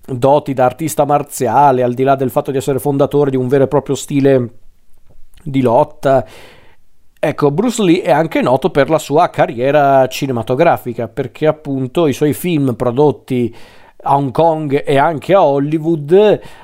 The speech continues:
hanno portato in un certo periodo degli anni settanta a una sorta di, di mania riguardo appunto i film di arti marziali,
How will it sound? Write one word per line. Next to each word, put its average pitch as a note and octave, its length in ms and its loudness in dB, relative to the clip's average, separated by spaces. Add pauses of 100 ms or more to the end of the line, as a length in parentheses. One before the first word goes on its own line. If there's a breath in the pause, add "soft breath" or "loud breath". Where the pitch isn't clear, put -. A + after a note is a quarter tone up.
hanno D#3+ 200 0
portato D#3+ 840 2
in C3+ 160 0
un C3+ 180 -4
certo D3+ 440 0
periodo C#3 500 2
degli C3 200 -2
anni D3 140 -2
settanta C#3+ 1040 0 (400 loud breath)
a D#3+ 100 0
una F#3+ 220 0
sorta G#3 460 2
di, E3 680 0 (760)
di D#3 260 -4
mania F#3 520 2
riguardo D3 420 2
appunto D3+ 300 -4
i D#3+ 40 -2
film C#3+ 200 -6
di D3+ 100 2
arti D#3 220 0
marziali, C3 720 0